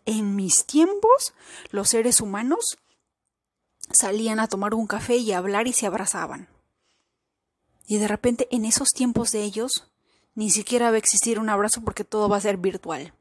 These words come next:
Ahora se han inventado hasta robots para que tú puedas mover la boca y supuestamente esta, y la otra persona pueda sentir sus besos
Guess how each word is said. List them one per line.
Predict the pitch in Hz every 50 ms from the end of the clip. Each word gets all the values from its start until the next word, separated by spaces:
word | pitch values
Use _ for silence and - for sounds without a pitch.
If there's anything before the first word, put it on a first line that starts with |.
| _ _ _ _ _ _ _ _ _ _ _ _ _ _ _ _ _ _ _ _ _ _ _ _ _ _ _ _ _ _ _ _ _ _ _ _ _ _ _ _ -
Ahora | - 214 226 233 226
se | - - 226
han | 220 220
inventado | 226 220 214 220 202 202 196 185 220 214 220 -
hasta | - 196 - - - - 214 196
robots | 202 202 208 202 185 214 226 - - -
para | - - 202 202
que | - 208
tú | 190 - - 196
puedas | - - 220 220 214 220 214 214 - - - - - - - - - - _ _ _ _ _ _ _
mover | - 226 220 220 220 220 220 226 226
la | 247 240 233 214
boca | 202 226 233 233 - 285 285 -
y | - 175
supuestamente | - 208 180 - 214 208 - 233 214 202 208 202 - 233 - 202
esta, | 202 - - 208 196 - -
y | - 196
la | 202 196 196
otra | 202 - - 220 -
persona | - 196 - 220 214 214 208
pueda | - 202 208 208 208 202
sentir | - 208 190 175 - 214 202 214
sus | - - - - - 196 175 185
besos | 180 208 226 - - 320 339